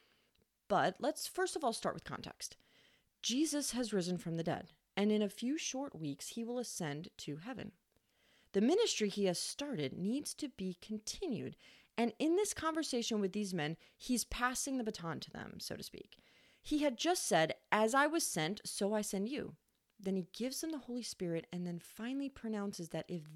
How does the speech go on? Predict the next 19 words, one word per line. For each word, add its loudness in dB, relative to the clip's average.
they 2
forgive -4
someone's -2
sins, -8
they'll -6
be -2
forgiven. -2
And -8
if -10
they -8
don't, -4
then -2
the 0
sins -6
will -2
not 4
be -6
forgiven. -10
Remember, -2